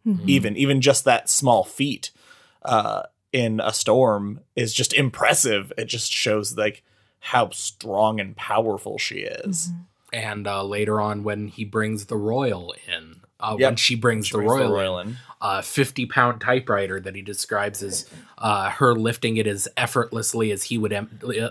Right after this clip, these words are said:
Speaker 3: lift an empty cardboard box.
Speaker 2: <laughs> Yeah, that's so crazy.
Speaker 1: <laughs> It's really interesting because when Paul finally does come to, Annie's sitting near his bed and she's reading his latest misery novel. So he recognizes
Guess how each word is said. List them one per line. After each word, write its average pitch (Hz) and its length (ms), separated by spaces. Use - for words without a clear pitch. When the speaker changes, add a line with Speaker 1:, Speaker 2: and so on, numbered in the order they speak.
Speaker 3:
lift 110 320
an 104 120
empty 107 320
cardboard 98 560
box. - 320
Speaker 2:
<laughs> - 0
Yeah, 277 520
that's 277 180
so 254 220
crazy. 233 680
Speaker 1:
<laughs> - 60
It's 262 200
really 330 240
interesting 196 520
because 190 280
when 190 160
Paul 202 300
finally 190 360
does 180 300
come 175 260
to, 160 400
Annie's 190 340
sitting 202 240
near 190 140
his 185 160
bed 165 260
and 170 160
she's 190 340
reading 180 360
his 175 260
latest 170 540
misery 170 280
novel. 156 300
So 196 160
he 190 160
recognizes 196 800